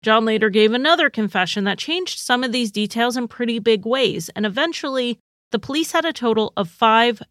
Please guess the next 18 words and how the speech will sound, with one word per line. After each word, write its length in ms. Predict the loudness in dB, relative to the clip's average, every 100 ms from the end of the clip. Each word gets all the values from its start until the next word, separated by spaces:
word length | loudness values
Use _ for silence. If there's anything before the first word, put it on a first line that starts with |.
| -6
different 420 | 0 0 0 -8 -4
versions 580 | -2 -2 -4 -8 -8 -12 _ _ _ -4
of 160 | -2
what 240 | 2 2 2
happened, 600 | -2 -2 -4 -10 -14 -20 _ _ _ -6
all 220 | -2 0
confessions 840 | 0 -4 -2 -2 -2 -2 -4 -6 -12
from 460 | -6 -4 -2 -4 -8 -10
John. 460 | -8 -8 -8 -10 -12 _ _ _ _ _ -2
They 200 | -2 -2
ended 300 | -4 -2 -2
up 200 | -2 -2
releasing 580 | -2 0 0 -4 -6 -8
him, 320 | -8 -12 -12 -14 _ _ _
even 300 | -8 -4 -2
though 120 | -2
he 180 | -2 -4
gave 540 | 0 4 4 4 0